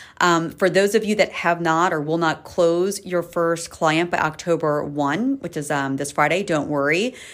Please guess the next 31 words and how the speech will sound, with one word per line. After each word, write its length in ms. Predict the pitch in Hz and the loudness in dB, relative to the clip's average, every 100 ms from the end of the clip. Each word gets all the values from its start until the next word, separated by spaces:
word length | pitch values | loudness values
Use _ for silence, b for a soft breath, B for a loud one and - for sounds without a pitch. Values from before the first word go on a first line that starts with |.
| B | B
because 600 | 190 180 165 147 147 147 - | -2 2 4 4 4 0 0
I 140 | 147 | -2
have 220 | 156 151 | 0 -4
plenty 200 | - 160 | -2 -2
of 100 | 156 | -2
clients 440 | 151 156 156 190 196 | -2 0 2 0 0
and 260 | 160 156 | -2 0
you 120 | 151 | -2
can 180 | 147 165 | -4 -4
work 240 | 147 151 151 | 0 0 0
on 80 | 170 | -6
some 160 | 160 151 | -4 -2
of 20 | |
my 140 | 151 | -2
clients 320 | 156 165 151 | -2 -4 -4
with 120 | 175 160 | -6 -4
me 320 | 156 165 175 | 0 0 0
until 680 | 160 147 - 175 165 156 151 | -4 -4 -4 0 2 2 -2
you 80 | 175 | -4
get 200 | - 160 | 0 0
your 120 | - | 0
first 260 | 147 147 - | -6 -6 -6
client. 380 | - 196 135 - | -2 0 0 -4
And 100 | 180 | 0
what'll 140 | 196 | 0
happen, 520 | 247 330 320 156 156 156 B B | 4 2 4 2 0 -6 B B
you'll 140 | 214 226 | 4 6
get 140 | 262 | 6
in 40 | 226 | 0
the 60 | |
habit 420 | 208 196 190 190 | -4 0 2 2